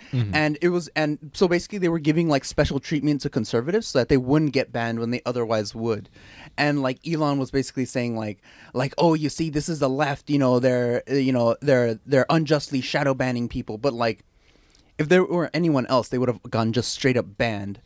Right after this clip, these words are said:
Speaker 1: Yeah.
Speaker 2: Not just shadow banned. Like, it, it's like his hypocrisy goes way, way, way, way deep.
Speaker 1: Mm-hmm.
Speaker 2: Like, it, with, like, the double standards he has for everything, and, like, it, it's just, like, a symptom of, uh, of everything.
Speaker 1: Mm-hmm.
Speaker 2: Uh, like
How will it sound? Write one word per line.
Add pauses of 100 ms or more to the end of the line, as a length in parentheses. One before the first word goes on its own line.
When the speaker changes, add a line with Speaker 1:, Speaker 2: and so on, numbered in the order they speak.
(220)
Speaker 1:
Yeah. (160)
Speaker 2:
Not
just
shadow
banned.
Like,
it,
it's
like
his
hypocrisy
goes
way,
way,
way,
way
deep. (160)
Speaker 1:
Mm-hmm.
Speaker 2:
Like,
it,
with,
like,
the
double
standards
he
has
for
everything,
and,
like,
it,
it's
just,
like,
a
symptom
of,
uh,
of
everything. (100)
Speaker 1:
Mm-hmm.
Speaker 2:
Uh,
like